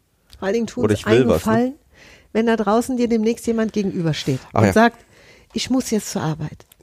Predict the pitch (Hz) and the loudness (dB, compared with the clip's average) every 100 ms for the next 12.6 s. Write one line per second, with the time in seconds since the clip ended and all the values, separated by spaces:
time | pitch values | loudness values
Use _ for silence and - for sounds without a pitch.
0 | _ 220 220 247 254 254 294 294 - _ | _ 0 2 2 0 -2 -6 -6 -12 _
1 | - 330 208 156 143 _ _ _ _ 240 | -2 0 2 0 -2 _ _ _ _ 2
2 | 226 190 208 214 208 - - _ _ - | 2 0 -2 0 -2 -4 -20 _ _ -12
3 | - 226 262 - - 220 233 214 160 - | -4 2 2 0 2 4 4 2 -2 -4
4 | 196 196 202 269 277 240 233 220 214 196 | -4 -2 0 2 0 -2 -6 -6 -6 -6
5 | - 185 185 233 254 269 - 311 269 - | -4 -2 -2 -6 -8 -12 -6 -4 -4 -6
6 | - 208 202 208 220 220 214 220 208 202 | -8 -6 -4 -6 -4 -4 -2 -2 -2 -2
7 | 208 226 240 240 190 - _ _ _ - | 0 0 2 2 2 -6 _ _ _ -6
8 | 214 208 240 247 214 240 254 233 233 220 | -4 0 0 0 0 -2 0 0 0 0
9 | 269 285 - 254 - 247 254 269 254 247 | 2 4 4 2 0 2 4 4 4 2
10 | 254 254 254 240 247 247 - - - - | 2 2 0 -2 -2 -4 -8 -16 -20 -4
11 | - 349 - 311 - - 254 320 - - | 0 0 0 -6 -6 -8 0 0 -2 -6
12 | 247 - 240 233 254 302 | -6 -2 -2 0 2 2